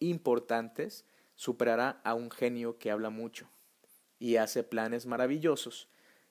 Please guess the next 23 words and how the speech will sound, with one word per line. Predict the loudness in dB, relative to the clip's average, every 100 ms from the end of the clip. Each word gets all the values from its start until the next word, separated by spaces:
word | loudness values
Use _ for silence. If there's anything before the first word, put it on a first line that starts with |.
| 0
pero | 4 4
que | 2
nunca | -4 -4 -4 -4 -4
consigue | -6 -10 -8 -8 -4 -4
concretarlos | -4 -10 -10 -6 -2 -2 -2 -6 -8 -14 _ _ _ _ _ _ _ -6
y | -6
consigue | -2 -6 -2 -2 2 0
hacer | 0 -6
muy | -6
poco. | -6 -8 -8 -18 -20 _ _ _ _ _ _ _ _ _ _ -2
Y | 2 2 2 -2 -2
aquí | -2 0
yo | 4 4
me | 4
refiero | -2 0 2 2 0 -4
a | -4
la | -2 0
parte | 0 0 0
de, | 0 0 -2 -10 _ _ _ _ _ _ _ -12
híjole, | -12 -8 -8 -10 -14 _ _ _ -18 -18 _ _ _ _ _ _ _ _ -20 _
me | -16 -6 -6
cuesta, | 0 0 0 -2 -4 -4 -16 _ -20 _ _ _
uy, | -6